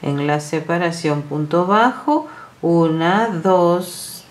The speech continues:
tres cadenas lazada. Empezamos a tejer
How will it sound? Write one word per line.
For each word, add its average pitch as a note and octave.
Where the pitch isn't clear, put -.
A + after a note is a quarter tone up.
tres E3
cadenas B3
lazada. E3+
Empezamos D3+
a D3+
tejer D#3